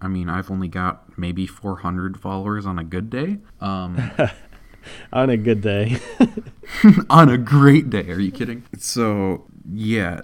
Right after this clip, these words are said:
Speaker 1: if they've got more than forty thousand, usually I don't get a reply.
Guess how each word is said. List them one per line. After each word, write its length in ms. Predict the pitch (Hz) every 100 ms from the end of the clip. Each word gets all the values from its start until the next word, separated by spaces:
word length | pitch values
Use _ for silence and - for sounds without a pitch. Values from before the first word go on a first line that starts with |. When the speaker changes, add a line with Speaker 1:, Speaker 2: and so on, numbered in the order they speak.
| -
Speaker 1:
if 180 | 107 -
they've 200 | 113 107
got 280 | 127 120
more 340 | 101 98 101 107
than 160 | 101
forty 320 | 98 117 104 95
thousand, 520 | 90 95 95 92 90
usually 500 | 98 104 107 101 92
I 100 | 87
don't 220 | 92 -
get 140 | 90
a 40 | 90
reply. 520 | 90 - 98 104